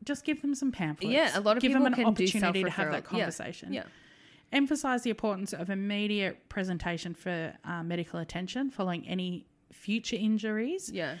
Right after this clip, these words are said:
Speaker 1: Individuals will often delay presentation due to feelings of guilt or embarrassment, especially if they've had a situation like this prior.
Speaker 2: Before, yeah.
Speaker 1: Um,
Speaker 2: 'Cause then
Speaker 1: and
Speaker 2: you could
Speaker 1: avoidance.
Speaker 2: imagine people going, "Didn't they fucking learn last time?"
Speaker 1: Yeah.
Speaker 2: Because, yeah.
Speaker 1: And that can result in death.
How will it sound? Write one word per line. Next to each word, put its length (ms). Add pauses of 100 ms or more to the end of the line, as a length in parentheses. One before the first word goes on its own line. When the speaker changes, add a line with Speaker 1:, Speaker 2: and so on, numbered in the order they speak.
(200)
Speaker 1:
Individuals 640
will 160
often 260
delay 280
presentation 600
due 140
to 60
feelings 340
of 140
guilt 240
or 100
embarrassment, 640
especially 640
if 100
they've 140
had 160
a 40
situation 640
like 220
this 180
prior. 680
Speaker 2:
Before, 80
yeah. 180 (400)
Speaker 1:
Um, 220
Speaker 2:
'Cause 80
then 160
Speaker 1:
and 60
Speaker 2:
you 40
could 60
Speaker 1:
avoidance. 240
Speaker 2:
imagine 280
people 200
going, 220
"Didn't 160
they 100
fucking 280
learn 180
last 320
time?" 240 (140)
Speaker 1:
Yeah. 160 (140)
Speaker 2:
Because, 340
yeah. 240 (260)
Speaker 1:
And 120
that 120
can 120
result 280
in 100
death. 340